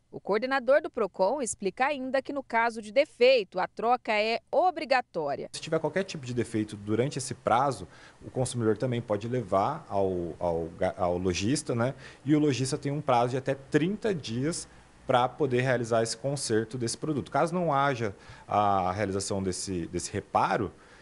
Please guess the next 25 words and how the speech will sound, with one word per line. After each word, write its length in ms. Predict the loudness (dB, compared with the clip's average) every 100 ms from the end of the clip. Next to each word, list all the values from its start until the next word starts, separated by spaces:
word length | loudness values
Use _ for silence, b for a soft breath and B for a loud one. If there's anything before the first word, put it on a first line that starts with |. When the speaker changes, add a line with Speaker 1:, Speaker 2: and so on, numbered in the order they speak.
| B B -4
Speaker 2:
aí 240 | 0 0
sim 260 | 0 -4 -4
o 60 | -2
consumidor 420 | -4 -4 0 0
tem 160 | 0
direito 320 | -2 0 2 0
a 140 | 0
solicitar 520 | -2 -4 -4 -2 -2
o 60 | -2
dinheiro 320 | -2 -2 -2
de 100 | -4
volta, 360 | 0 2 2 -2
né, 80 | -6
inclusive 380 | -4 -6 -6 -4
corrigido, 640 | -2 -2 -2 -2 -4 -6 -12 B B
e 140 | -8 -6
ta-, 180 | -4 2
ou 400 | 4 4 2 0
ainda 460 | 0 0 0 -2 B B
a 440 | -2 0 2 2 0
substituição 600 | -6 -8 -8 -6 -6 -4
por 140 | 2
algum 200 | 2 0
produto 340 | -4 -2 -2
equivalente. 580 | -4 -2 -2 -2 -6 -12